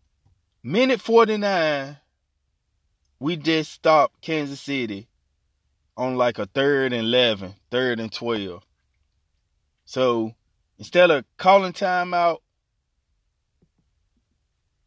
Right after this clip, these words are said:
and keeping that one forty-nine on the clock with two timeouts left, getting the ball back before the half, Kyle Shanahan,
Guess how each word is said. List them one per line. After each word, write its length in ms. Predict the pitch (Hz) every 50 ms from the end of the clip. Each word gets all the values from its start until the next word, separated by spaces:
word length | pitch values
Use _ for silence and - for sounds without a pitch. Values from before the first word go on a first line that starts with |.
| _ _ _ -
and 140 | 127 120
keeping 340 | - - 180 165 151 170 160
that 200 | 156 156 151 - - _ _ _ _ _ _ _ _ _ _ _
one 240 | - 110 143 160 165
forty-nine 680 | 156 - - 160 165 151 147 147 151 151 151 147 143
on 100 | 143 139
the 60 | 127
clock 420 | 120 - - 160 160 160 135 123 - _ _ _ _ _
with 240 | - 117 120 113 -
two 200 | - - 175 175
timeouts 680 | 165 - - 170 156 156 147 147 156 151 139 120 123
left, 420 | 127 127 127 123 123 120 - 117 110
getting 160 | 135 151 143
the 60 | 135 127
ball 340 | 120 143 151 139 131 123
back 220 | 113 127 123 110 -
before 240 | - - 127 117 113
the 80 | 120
half, 460 | 127 131 139 123 110 107 107 - _ - - _ _ _ _ _ _ _ _ _ _ _ _ _ _ _
Kyle 280 | - 196 196 202 202 202
Shanahan, 1000 | - - 220 208 196 190 185 180 170 165 160 160 156 151 151 156 160 151 151 165